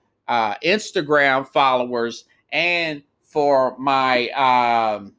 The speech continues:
podcast people, 'cause I'm having technical problems here in interviews. I did an interview with a Major League Baseball prospect on Tuesday,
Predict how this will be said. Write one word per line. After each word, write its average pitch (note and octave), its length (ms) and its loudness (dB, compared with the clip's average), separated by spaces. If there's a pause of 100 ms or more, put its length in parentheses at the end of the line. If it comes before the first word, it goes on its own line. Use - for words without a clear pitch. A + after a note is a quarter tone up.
(140)
podcast G3 720 2
people, C#3+ 300 -4
'cause F3+ 180 -4
I'm D3+ 100 -4
having E3+ 340 -4
technical F3+ 480 -6
problems D#3+ 640 0
here F3+ 140 -2
in E3 80 -6
interviews. D#3+ 560 -6 (360)
I B3 100 -2
did B3+ 200 0
an F3 120 -2
interview D#3+ 500 0
with D3 300 0
a D3 60 2
Major D3 360 0
League C#3+ 200 0
Baseball C3+ 500 2
prospect C3+ 680 0
on A#2 240 -4
Tuesday, C3 960 -4